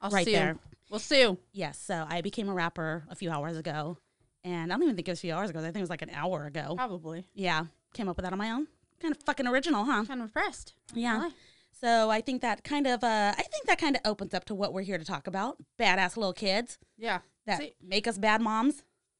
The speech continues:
Speaker 1: So it's their fault that we're bad moms.
Speaker 2: Yeah, not our fault. We're just over here doing the best that we can.
Speaker 1: Exactly.
Speaker 2: Yeah,
Speaker 1: And
Speaker 2: so
Speaker 1: we drink while we're doing it
Speaker 2: And we
Speaker 1: because
Speaker 2: drink
Speaker 1: they cause us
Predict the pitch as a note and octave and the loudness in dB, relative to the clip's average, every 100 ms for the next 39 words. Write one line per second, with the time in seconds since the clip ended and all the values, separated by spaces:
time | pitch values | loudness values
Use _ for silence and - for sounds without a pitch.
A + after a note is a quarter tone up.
0 | _ _ _ _ B3+ B3 - G#3+ B3 C#4+ | _ _ _ _ -4 -4 -4 4 6 6
1 | D#4 _ A3 F#3 D#3 - - _ _ G3 | 4 _ 4 4 4 -2 -18 _ _ -16
2 | D#3+ F3 E3+ D#3 D3+ C3+ B2 - - - | -10 -8 -6 -6 -6 -10 -12 -20 -20 -8
3 | G3 A#3+ D#3 F#3 A#3+ C4+ - C#3+ F3 - | -6 -4 -4 -2 -2 -2 -4 -6 -6 -8
4 | _ _ F3+ A4 C5+ C#4+ C#4 B3 C4 G#3 | _ _ -4 0 2 2 0 2 2 2
5 | D#3+ F#3 F3+ D#3+ E3 D#3 C#3+ D3+ _ _ | -2 -4 -4 -6 -4 -4 -4 -10 _ _
6 | B3+ C4 - _ _ _ F#3+ E3+ D3 D3 | -18 -18 -20 _ _ _ -12 -6 -6 -8
7 | A3 G#3+ G3 F3+ B3 C4 A3+ G3 G3 G3 | -6 0 2 2 -2 -4 -4 -4 -2 -4
8 | G3+ A#3 G3+ F#3 B3+ C#4 D4+ - - A#3 | -4 -4 -2 2 8 10 10 10 10 10
9 | C#4 G#3+ B3+ C4+ - - C#4 F4 E4+ B3 | 8 8 6 6 6 12 12 12 12 8
10 | G#3 F#3 - - | 8 6 2 -10